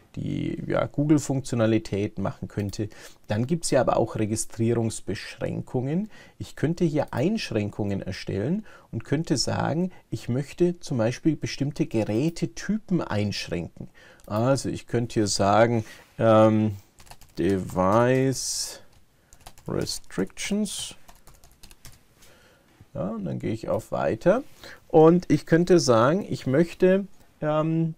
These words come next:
das ist hier in der Darstellung nicht ganz perfekt, da seht ihr so eine Zeile hier. Ich könnte hier mal sagen, ich möchte eine bestimmte Plattform zwar zulassen, ähm,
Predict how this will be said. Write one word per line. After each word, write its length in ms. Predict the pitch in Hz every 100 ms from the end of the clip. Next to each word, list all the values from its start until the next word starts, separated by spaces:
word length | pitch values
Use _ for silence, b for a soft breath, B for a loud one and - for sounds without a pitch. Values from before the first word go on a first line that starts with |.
| -
das 180 | 110
ist 160 | 107 -
hier 260 | - 110 110
in 60 |
der 140 | 92 82
Darstellung 640 | 87 110 131 - 123 117
nicht 160 | 113 -
ganz 240 | 110 110
perfekt, 520 | - 107 - 208 -
da 80 | 95
seht 280 | - 113 -
ihr 100 | 113
so 140 | 117
eine 180 | 110 98
Zeile 480 | - 107 98 143 170
hier. 380 | 151 147 151 160 B B _
Ich 100 | -
könnte 220 | 127 -
hier 100 | 131
mal 140 | 123
sagen, 460 | 113 110 113 123 123 b b
ich 200 | - 117
möchte 580 | 120 117 123 - 131 123 - b
eine 120 | -
bestimmte 460 | 107 113 - 120 117
Plattform 800 | 107 - 98 95 - 127 120 120 - -
zwar 400 | - 110 98 92
zulassen, 800 | - 110 110 107 101 - 202 285 - b b b _
ähm, 460 | 135 131 139 147